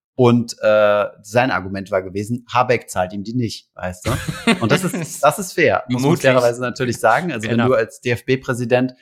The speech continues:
Speaker 1: die Wahl hast, hundert Millionen mehr oder weniger zu haben, ähm, was mich mal interessieren würde, ist, ob, ähm, Adidas ein Matching Right hatte, ähm, normalerweise ist es, glaub ich, in der Vertragsgestaltung wäre das schon faire Prakti-, Praxis,
Speaker 2: Mhm.
Speaker 1: also dass die zum Beispiel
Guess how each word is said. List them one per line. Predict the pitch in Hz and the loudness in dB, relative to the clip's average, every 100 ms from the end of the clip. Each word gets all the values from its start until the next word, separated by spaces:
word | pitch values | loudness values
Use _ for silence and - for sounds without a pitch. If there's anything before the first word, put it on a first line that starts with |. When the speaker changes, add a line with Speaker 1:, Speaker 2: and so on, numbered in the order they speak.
| _ - | _ -10
Speaker 1:
die | 101 | 0
Wahl | 107 120 | 2 2
hast, | 127 - | -2 -6
hundert | 117 113 | -6 -6
Millionen | 113 113 | -6 -4
mehr | 113 120 | 2 4
oder | 113 98 | 4 0
weniger | 107 143 156 151 | -2 -2 -2 -6
zu | 135 | -8
haben, | 139 147 160 - _ _ _ _ | -6 -4 -6 -12 _ _ _ _
ähm, | 117 110 | 0 2
was | 110 120 | 2 0
mich | 151 | 0
mal | 151 | 0
interessieren | 127 127 131 139 | 0 -4 -6 -4
würde, | 135 123 | -2 -2
ist, | 110 113 - - | -4 -8 -6 0
ob, | 101 - - | 0 0 -4
ähm, | 95 98 95 98 - | -4 -4 -6 -8 -6
Adidas | 113 131 120 | -4 -4 -4
ein | 104 | -2
Matching | 104 - 170 156 | -4 -4 -8 -2
Right | 143 143 - _ | -2 -2 -8 _
hatte, | - 117 - 185 302 - _ _ _ _ _ - | -6 -6 -4 -6 -6 -10 _ _ _ _ _ 0
ähm, | 107 104 107 _ _ | 2 2 -2 _ _
normalerweise | 113 101 104 131 127 120 | -6 -2 2 2 2 0
ist | 113 | -12
es, | 120 | -8
glaub | 120 110 | -8 -4
ich, | |
in | 113 | -6
der | 95 - | -6 -10
Vertragsgestaltung | 113 - 101 117 - - 117 110 110 - | -14 -6 -6 -6 -8 -2 -2 -2 -8 -10
wäre | 95 101 117 | -6 -2 -2
das | 107 - | -4 -6
schon | 107 101 _ | -8 -8 _
faire | - 110 113 101 | -6 -2 -2 -2
Prakti-, | - 101 _ 147 - - | -6 -10 _ -14 -14 -6
Praxis, | 104 - 143 | -6 -4 -4
Speaker 2:
Mhm. | 143 | -2
Speaker 1:
also | 101 | -4
dass | 104 104 | -8 -10
die | 123 | -12
zum | - 107 | -4 2
Beispiel | 107 - 110 | 2 0 -6